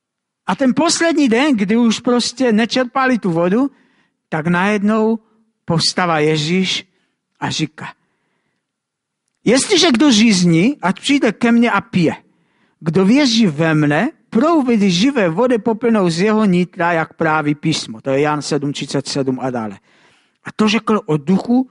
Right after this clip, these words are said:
jež měli přijmout ti, kteří v něj uvěřili. Dosud totiž Duch Svatý nebyl dán, neboť Ježíš ještě nebyl oslaven. Všimněme si, Ježíš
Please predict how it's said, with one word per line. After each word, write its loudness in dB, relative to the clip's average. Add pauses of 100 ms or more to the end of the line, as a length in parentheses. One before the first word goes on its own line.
jež -2
měli -2
přijmout -2 (120)
ti, -10 (340)
kteří -2
v -8
něj -2
uvěřili. -2 (300)
Dosud 2
totiž 0
Duch 2
Svatý 0
nebyl 2
dán, 0 (260)
neboť 0
Ježíš 0
ještě -2
nebyl -4
oslaven. -8 (640)
Všimněme 2
si, -8 (1300)
Ježíš -2